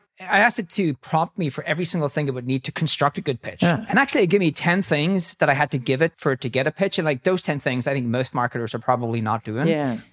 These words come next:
Speaker 1: But where do you see, I'm sure you've played around with it, where do you see added value for marketers and salespeople with A I to make a great pitch?
Speaker 2: Yeah. You know, I, I think, again, like, I really feel like building a good pitch starts with good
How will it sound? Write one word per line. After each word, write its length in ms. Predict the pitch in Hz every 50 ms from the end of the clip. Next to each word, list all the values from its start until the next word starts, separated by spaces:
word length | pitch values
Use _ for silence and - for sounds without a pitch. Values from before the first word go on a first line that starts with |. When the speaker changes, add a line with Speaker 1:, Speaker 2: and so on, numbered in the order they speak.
| _ _ _
Speaker 1:
But 120 | 190 180
where 260 | 156 156 196 233 254 247
do 100 | 220 190
you 240 | 160 151 156 160
see, 260 | 156 - - - 147 143
I'm 80 | 135
sure 200 | 131 - 202 170
you've 200 | 147 135 131 127
played 220 | - - 156 135 120
around 240 | 113 110 110 113
with 100 | 120 135
it, 120 | 143 - 135
where 240 | 131 160 214 226 226
do 120 | 196 165
you 280 | 139 135 135 147 147 139
see 260 | - - 143 135 143
added 340 | 165 131 127 143 143 127 120
value 580 | 120 110 107 107 117 127 123 127 127 135 147 - _ _ _ _ _ _
for 460 | - - - 143 131 127 123 117 113 _
marketers 460 | 143 135 135 139 - 156 143 139 127 139
and 80 | 127
salespeople 560 | - 143 131 - - - 143 135 143 131 127 120
with 160 | 131 127 131
A 140 | 135 135 123
I 140 | 117 117 -
to 120 | - -
make 160 | 135 131 123 -
a 40 |
great 200 | 127 139 120 117
pitch? 360 | - 131 131 131 - - - - _ _ _ _ _ _ _ -
Speaker 2:
Yeah. 920 | 240 240 240 240 226 220 220 220 208 196 196 190 185 185 180 175 180 180 -
You 200 | 147 240 269 330
know, 160 | 349 349 349
I, 240 | 320 285 320 277 - -
I 140 | 269 302
think, 420 | - - 415 415 330 226 - - - - - - _ -
again, 380 | 269 269 - 311 320 302 277
like, 180 | 254 240 233 -
I 120 | 220 240
really 380 | 262 247 269 339 403 480 453 440
feel 260 | - - 277 254 233
like 320 | 220 202 190 180 170 175
building 280 | - 208 214 226 220 202
a 40 | 185
good 240 | 175 180 180 170 -
pitch 220 | - 180 165 -
starts 340 | - - 170 170 165 - -
with 140 | 165 160 -
good 340 | - 170 160 156 165 170